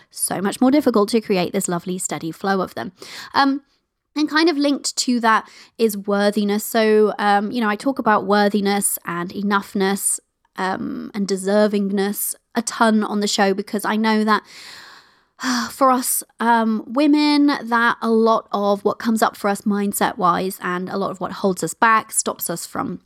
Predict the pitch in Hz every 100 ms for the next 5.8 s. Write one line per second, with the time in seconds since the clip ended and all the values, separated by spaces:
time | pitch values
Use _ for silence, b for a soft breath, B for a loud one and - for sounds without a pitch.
0 | _ 202 226 220 - 202 196 190 190 202
1 | - - - 180 - 170 170 - 196 220
2 | 220 - 196 190 190 196 - - - 160
3 | - - - - B B B - 196 226
4 | 220 226 220 214 220 208 208 208 202 196
5 | - - 180 170 - 175 170